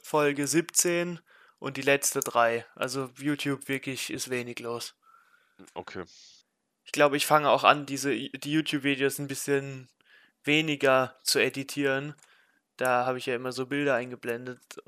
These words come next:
Speaker 1: aber das dauert halt auch ein Weilchen und dann bring ich die Folgen einfach schneller raus und die meisten hören ja sowieso auf Spotify.
Speaker 2: Ich wollte grad sagen, dann mach YouTube runter und dafür schneller die Podcasts hoch.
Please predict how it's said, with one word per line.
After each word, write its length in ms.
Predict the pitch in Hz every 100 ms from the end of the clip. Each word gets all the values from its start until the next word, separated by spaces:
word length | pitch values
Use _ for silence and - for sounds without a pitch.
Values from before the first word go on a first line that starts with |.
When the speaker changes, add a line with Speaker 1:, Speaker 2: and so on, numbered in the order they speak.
| -
Speaker 1:
aber 200 | 120 120
das 200 | 127 -
dauert 320 | 131 123 123
halt 180 | 120 107
auch 160 | 120
ein 80 | 117
Weilchen 360 | 120 120 123 127
und 120 | 120
dann 260 | 120 127 123 - - - - - -
bring 240 | 147 147
ich 140 | - -
die 100 | 139
Folgen 360 | 139 139 139
einfach 280 | - 131 135
schneller 340 | - 135 135 131
raus 320 | 131 135 131
und 100 | 123
die 60 | 127
meisten 380 | 131 123 -
hören 180 | 127 127
ja 100 | 123
sowieso 380 | 123 127 123 135
auf 120 | 120
Spotify. 680 | - 123 120 120 123 127 131 - _ _ _ 107
Speaker 2:
Ich 100 | -
wollte 200 | 117 -
grad 200 | 92 82
sagen, 380 | 90 95 95 87
dann 180 | 95 90
mach 160 | 92 95
YouTube 440 | 98 110 - 95
runter 340 | 107 113 117 107
und 120 | 101
dafür 280 | 101 - 101
schneller 320 | - 160 190
die 80 | 185
Podcasts 640 | 180 208 - 165 170 -
hoch. 440 | 151 151 151 -